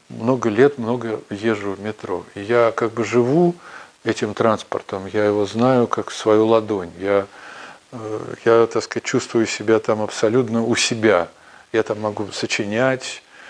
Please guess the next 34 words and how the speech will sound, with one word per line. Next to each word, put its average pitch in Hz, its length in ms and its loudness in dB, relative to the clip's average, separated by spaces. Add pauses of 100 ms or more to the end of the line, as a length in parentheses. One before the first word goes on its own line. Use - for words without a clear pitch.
(340)
и 110 120 -6
даже 113 260 2
очень 107 220 -2
хорошо 117 380 -2
там 90 180 -8
сочиняется, - 760 -14
надо - 180 -20
сказать, 98 320 -6
потому 104 240 -6
что - 200 -8
шум 160 380 0 (300)
и 117 140 -4
толпа 113 440 2
незнакомых 107 600 -8
людей — 120 320 0
это - 180 0 (260)
прекрасный 120 760 0
экран, 113 400 -2 (120)
который 101 400 -6
тебя 107 300 -4
отгораживает. 104 800 -2 (500)
Вот 107 260 -4
ты 113 140 -4
как 104 200 0
бы 104 100 -2
выходишь 113 500 2
в 110 60 -6
некое 104 240 -6
пространство, 147 640 -2
оказываешься 113 500 0
наедине 107 400 -4
с - 40 -10
самим 101 360 -10
собой. 101 440 -6